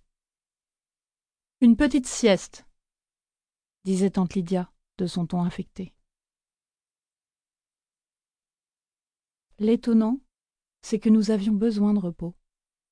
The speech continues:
Bon nombre d'entre nous s'endormaient. Nous étions presque tout le temps fatigués.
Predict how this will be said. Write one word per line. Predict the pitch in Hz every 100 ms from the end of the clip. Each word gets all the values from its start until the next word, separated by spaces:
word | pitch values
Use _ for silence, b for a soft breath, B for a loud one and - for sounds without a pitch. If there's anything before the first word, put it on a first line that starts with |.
| _ _ _ -
Bon | 220
nombre | 247 254 214 202
d'entre | 202 - 196
nous | 220
s'endormaient. | 233 190 190 180 175 - _ _ _ _ _ _ _ _ _ _ _ _ _ -
Nous | 202 190
étions | 202 208 202
presque | - 277 - 240
tout | 226
le | 202
temps | - 202
fatigués. | 185 - 170 175